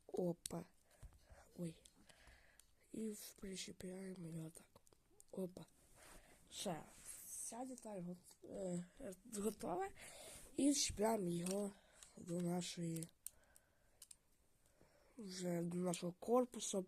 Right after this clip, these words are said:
передньої частини. Далі робимо кабіну. Кабіна у нас робиться тут, а, берете спочатку ось такі деталі,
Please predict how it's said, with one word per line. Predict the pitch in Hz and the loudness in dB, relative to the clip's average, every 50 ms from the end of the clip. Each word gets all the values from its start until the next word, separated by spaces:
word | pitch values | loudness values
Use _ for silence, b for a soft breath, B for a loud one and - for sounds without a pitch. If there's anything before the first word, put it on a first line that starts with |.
| - - - - | -4 -12 -20 -8
передньої | - 190 180 180 185 180 180 180 170 | -4 -2 2 2 4 4 4 4 2
частини. | - - 175 - - - - - 170 175 175 196 - - - - - - - - - B B B B B B B B B B B B B B B B B B B B B B B B B B B B B B B B B - - 233 208 190 190 | 2 0 0 -2 -2 -2 -6 -10 -10 -10 -10 -12 -12 -14 -14 -16 -16 -16 -6 -2 -2 B B B B B B B B B B B B B B B B B B B B B B B B B B B B B B B B B -12 -8 -8 -8 -8 -6
Далі | 190 196 214 240 262 247 214 | -4 0 2 4 4 4 4
робимо | 208 220 208 208 196 190 185 - | 2 2 2 2 2 0 0 2
кабіну. | - 208 202 190 196 190 175 160 156 170 - - B B B B B B B B B B B B B - | 4 6 6 6 6 6 4 4 2 -2 -8 -14 B B B B B B B B B B B B B -4
Кабіна | - 185 202 269 269 269 | 0 4 6 6 8 8
у | 208 | 6
нас | 196 208 202 - - | 6 4 4 4 4
робиться | 196 202 190 190 175 - - - 175 165 165 - - - | 2 2 6 6 6 6 6 2 0 -2 -2 -4 -6 -6
тут, | - 190 175 175 | -6 -4 -2 -2
а, | 170 160 160 165 B B B B B B B B B B B B B B B B B B B - | -2 -2 -4 -6 B B B B B B B B B B B B B B B B B B B -2
берете | - - - - - 190 - - | 2 4 6 6 6 6 8 8
спочатку | - - 185 - - 185 175 175 175 - - 170 160 151 - B B B B B B B B B B B B B B B B B B B B B B B B B B - - - - _ _ - - - - B B B B B B B B B B B B B B B B B B - | 8 8 6 6 6 6 6 6 4 0 -2 -2 -2 -4 -6 B B B B B B B B B B B B B B B B B B B B B B B B B B -20 -20 -20 -20 _ _ -20 -20 -12 -10 B B B B B B B B B B B B B B B B B B 2
ось | - 233 - | 6 8 10
такі | - - 170 170 - 208 220 | 10 8 6 2 0 2 2
деталі, | 240 262 262 - 269 269 269 269 269 269 | 4 2 4 4 6 6 8 8 6 6